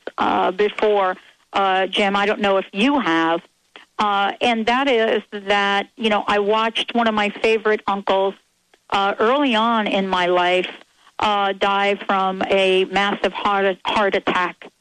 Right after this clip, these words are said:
And nobody understood anything about that. He was the youngest of all of the Basile brothers. And then I watched my stepmother, uh, at a very, very young age as well. And the way, the way that they described her death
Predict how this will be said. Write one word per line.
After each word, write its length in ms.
And 520
nobody 440
understood 640
anything 400
about 340
that. 220
He 80
was 100
the 80
youngest 460
of 180
all 220
of 80
the 80
Basile 420
brothers. 480
And 400
then 220
I 120
watched 360
my 240
stepmother, 640
uh, 600
at 100
a 80
very, 640
very 420
young 500
age 440
as 200
well. 380
And 120
the 80
way, 380
the 80
way 260
that 240
they 200
described 760
her 240
death 400